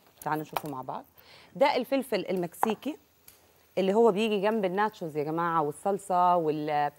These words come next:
آه، شيبس الناتشوز اللي بيبقى محطوط عليه جبنة وسايح، ده بيبقى حراق، Still فيه كرانش ومقرمش.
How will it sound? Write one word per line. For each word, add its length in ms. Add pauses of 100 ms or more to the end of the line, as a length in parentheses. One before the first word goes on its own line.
(380)
آه، 320
شيبس 400
الناتشوز 1000
اللي 100
بيبقى 180
محطوط 220
عليه 180
جبنة 340
وسايح، 540
ده 120 (360)
بيبقى 160
حراق، 440 (2500)
Still 160
فيه 120
كرانش 440
ومقرمش. 540